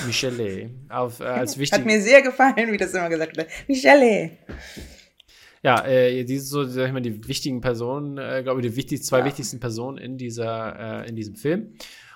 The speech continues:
Speaker 1: Und, äh, ja, erzähl doch mal ein bisschen was über die Story hier, weil die ist,
Speaker 2: Die
Speaker 1: äh,
Speaker 2: Story ist
Speaker 1: ist
Speaker 2: so, die
Speaker 1: eigentlich
Speaker 2: Idee ist
Speaker 1: interessant.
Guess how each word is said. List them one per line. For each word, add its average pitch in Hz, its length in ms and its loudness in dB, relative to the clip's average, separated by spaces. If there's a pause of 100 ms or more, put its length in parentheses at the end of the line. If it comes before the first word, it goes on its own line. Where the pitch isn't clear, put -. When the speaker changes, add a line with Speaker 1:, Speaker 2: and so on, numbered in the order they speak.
(140)
Speaker 1:
Und, 147 420 2
äh, 147 400 0
ja, 147 260 6
erzähl 107 220 -2
doch 147 100 -6
mal 131 140 -4
ein 120 80 -6
bisschen 120 360 -8
was 117 140 -10
über 107 140 -10
die 104 40 -8
Story 85 300 -8
hier, 85 300 -12
weil 95 340 -8
die 117 240 -6
ist, 143 320 -2
Speaker 2:
Die 233 60 -2
Speaker 1:
äh, - 20 2
Speaker 2:
Story 220 360 6
ist - 200 -2
Speaker 1:
ist 170 80 -2
Speaker 2:
so, 220 60 4
die 175 80 4
Speaker 1:
eigentlich 202 140 2
Speaker 2:
Idee 269 120 2
ist - 160 -2
Speaker 1:
interessant. 139 360 0